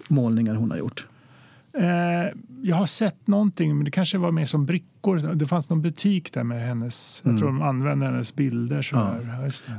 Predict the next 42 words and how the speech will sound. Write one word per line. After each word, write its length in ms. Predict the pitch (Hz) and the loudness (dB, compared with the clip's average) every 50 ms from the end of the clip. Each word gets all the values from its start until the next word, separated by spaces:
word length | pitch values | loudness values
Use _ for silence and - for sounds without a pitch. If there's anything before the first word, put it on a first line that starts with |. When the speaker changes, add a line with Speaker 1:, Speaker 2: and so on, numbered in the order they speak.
| 101 | 0
Speaker 1:
Men 320 | - 143 135 139 139 143 147 | 2 2 4 4 2 2 2
de 220 | 156 165 170 165 | 2 2 2 2
bilderna 420 | 156 156 139 127 120 135 139 135 127 | 2 2 2 2 2 2 0 0 0
som 140 | - 107 | -2 -2
var 100 | 95 98 | -4 -2
på 80 | 101 107 | -4 -4
brickorna 600 | 107 113 117 107 - - 117 113 107 107 110 113 | -2 -2 -4 -4 -4 -2 0 0 0 0 -2 -2
är 60 | 110 110 | 0 0
ju 140 | 110 107 143 | 2 2 2
Speaker 2:
Mm. 120 | 151 160 156 - | 0 0 -2 -2
Speaker 1:
hennes 460 | - 113 101 98 110 - - - - - _ _ - | -2 0 0 -2 -4 -6 -8 -12 -14 -18 _ _ -8
må-, 320 | - - 123 120 - 113 104 | -4 -2 -2 -2 -2 -2 2
målningar. 580 | - 123 117 110 104 110 120 113 110 - 123 - - - | 2 2 2 2 2 2 2 0 -2 -4 -8 -12 -6 -4
Speaker 2:
Mm. 180 | 143 135 120 107 101 - - - - - _ - | -2 -2 -2 -4 -8 -12 -20 -20 -20 -20 _ -6
Speaker 1:
Ehm, 420 | - 110 101 101 101 101 107 98 - - - | -4 -2 -2 -2 -2 -2 -4 -4 -8 -14 -6
vad 200 | - 143 139 - | -2 -2 -2 0
tycker 300 | - 151 - - - 135 | -2 -2 -2 0 0 0
du 60 | 131 | 2
om 140 | 127 127 123 | 2 2 2
den 200 | 123 120 123 120 | 2 0 -2 -2
typ-, 300 | - - 135 131 131 - | 0 0 0 0 0 -2
alltså, 180 | 135 - 151 | -4 -2 0
eh, 280 | - 139 135 131 127 131 - - _ - - - _ - _ _ - - _ | 0 0 0 0 -2 -6 -10 -16 _ -16 -16 -16 _ -20 _ _ -20 -12 _
jag 160 | - 131 127 | 0 0 2
säger 280 | - 139 139 147 143 | 2 2 2 2 4
inte 400 | 135 117 104 101 - 104 101 101 | 2 2 0 0 -2 -2 -2 -2
att, 160 | 107 107 - - | -4 -6 -8 -10
det, 100 | - 123 117 | -6 -4 0
det 100 | 117 120 | 2 2
här 80 | 123 135 | 2 4
är 40 | 143 | 4
ju 80 | 143 143 | 2 2
ingen 160 | 127 117 117 | 2 0 0
kritik 360 | - 131 - - 127 123 - | -2 -2 0 0 0 2 2
mot 160 | 135 127 - | -2 -2 0
henne, 240 | - 139 139 135 139 | 0 2 2 2 2
utan 160 | 131 131 135 | 2 2 0
jag 100 | 127 123 | 0 0
försöker 240 | - - 147 131 127 | 0 -2 -2 0 2
bara 100 | 135 135 | 0 -2
tänka 440 | 131 - 139 127 123 113 - 131 127 | 0 0 2 2 2 0 0 0 0
att 160 | 120 - | 0 -4